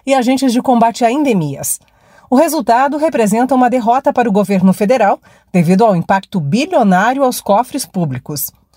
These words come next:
O texto, visto como uma retaliação do Senado ao Palácio do Planalto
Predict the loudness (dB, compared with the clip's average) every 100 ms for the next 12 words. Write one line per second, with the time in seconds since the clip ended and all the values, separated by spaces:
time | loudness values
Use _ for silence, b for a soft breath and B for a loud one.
0 | B B B 0 0 0 -2 -2 -2 0
1 | 0 2 0 0 0 0 0 0 -2 0
2 | 0 0 0 0 2 2 0 0 0 0
3 | 0 -2 0 0 2 0 -2